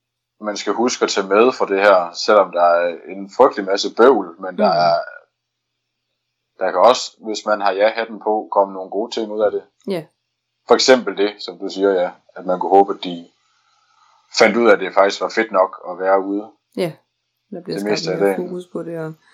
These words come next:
Speaker 2: nogle flere udendørs aktiviteter.
Speaker 1: Ja, ja, og igen, får, man får så nogle erfaringer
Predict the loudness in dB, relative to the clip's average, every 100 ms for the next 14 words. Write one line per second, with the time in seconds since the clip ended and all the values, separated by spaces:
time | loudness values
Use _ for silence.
0 | _ -20 _ -8 -6 -4 -4 -2 -2 -2
1 | -2 -6 -8 -12 -10 -6 -4 -4 -10 _
2 | _ _ _ _ _ 2 6 8 8 6
3 | 0 _ 2 2 0 _ _ _ -18 -6
4 | -4 -4 -8 0 2 2 0 -8 -12 -4
5 | 0 0 -2 -8 -6 -8 2 4 4 2
6 | -10 -14